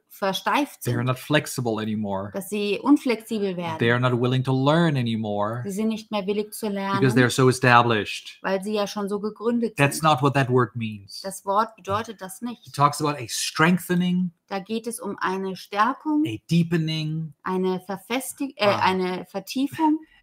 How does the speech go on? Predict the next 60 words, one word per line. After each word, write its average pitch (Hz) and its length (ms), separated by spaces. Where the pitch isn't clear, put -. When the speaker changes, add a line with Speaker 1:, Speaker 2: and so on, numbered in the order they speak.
Speaker 2:
and, 131 380
and, 131 300
uh, 127 160
just 165 280
an 139 160
overall 160 580
enriching, 131 960
you 123 100
know, 127 140
that, 120 220
that - 180
you 139 80
are 131 80
able 143 220
to 127 80
stand 123 540
on 120 140
your 104 220
own. 90 180
Speaker 1:
und 202 180
einfach 214 480
eine 190 220
Bereicherung, 202 960
dass 185 240
du 262 340
selbstständig 202 1000
stehen 196 560
kannst. 165 400
Speaker 2:
And 208 120
that 302 100
is 247 120
important. 180 460
Speaker 1:
Und 196 140
das 208 120
ist - 220
wichtig. 240 360
Speaker 2:
It 170 100
was 175 200
so 208 160
important 185 360
to 135 80
Paul 175 300
that 135 120
he 170 100
couldn't 139 280
take 135 200
it 120 80
any 101 160
longer. 101 260
He 117 140
says, 113 180
"I, 120 220
I 135 160
don't 131 180
really 127 160
know 120 160
what's 117 180
going 113 220
on 110 180
there." 95 180